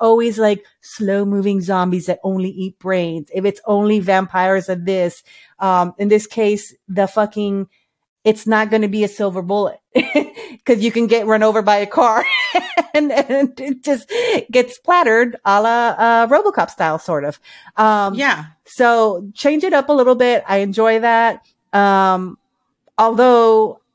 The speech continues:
Speaker 1: I wonder a little bit about the way they decided to inject people with the fucking, um,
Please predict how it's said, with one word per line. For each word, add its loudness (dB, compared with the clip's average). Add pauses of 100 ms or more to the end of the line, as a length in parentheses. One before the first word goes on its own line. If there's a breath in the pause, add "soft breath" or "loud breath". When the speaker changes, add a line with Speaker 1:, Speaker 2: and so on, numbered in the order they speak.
Speaker 1:
I 0
wonder -4
a 2
little 0
bit -4
about -4
the -6
way -2
they -6
decided -4
to -4
inject -4
people -6
with -2
the -2
fucking, -4
um, -2